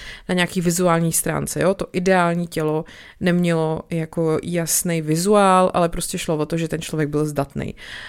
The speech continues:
A od té doby se potom objevila spousta různých vln,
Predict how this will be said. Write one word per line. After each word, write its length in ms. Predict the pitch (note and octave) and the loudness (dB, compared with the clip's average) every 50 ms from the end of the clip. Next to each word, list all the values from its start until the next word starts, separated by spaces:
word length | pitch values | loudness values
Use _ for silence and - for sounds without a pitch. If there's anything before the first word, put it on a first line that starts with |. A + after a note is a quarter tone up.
| - - - _ _ - | -18 -18 -20 _ _ -12
A 100 | - - | -4 0
od 180 | G#3+ A3+ A3+ | 0 0 0
té 120 | - A3+ G#3+ | 0 -2 2
doby 460 | G3 F#3+ F3 F#3 G3 A#3 B3 B3+ - - | 2 4 4 6 6 6 6 4 2 0
se 260 | - - - - G3+ | 0 2 2 4 2
potom 280 | F#3+ - F#3+ - G3 F3+ | 2 0 0 0 0 -2
objevila 400 | - F#3 F#3 F3+ F#3+ F#3 F#3 F#3 | 0 -2 -2 0 0 2 2 2
spousta 760 | - - - - - - A3 G#3+ A3 G#3 - - - - G#3 | 0 0 -2 -2 0 2 2 4 4 2 0 -2 -2 0 0
různých 600 | F#3+ F#3+ F#3 F#3+ F#3 F#3 F#3 F3+ F3+ F3+ F3+ F3+ | 0 2 0 0 0 0 0 0 0 0 -2 -4
vln, 440 | E3+ E3 E3+ E3+ E3+ E3+ E3+ E3+ E3+ | -2 2 2 2 2 2 0 -4 -6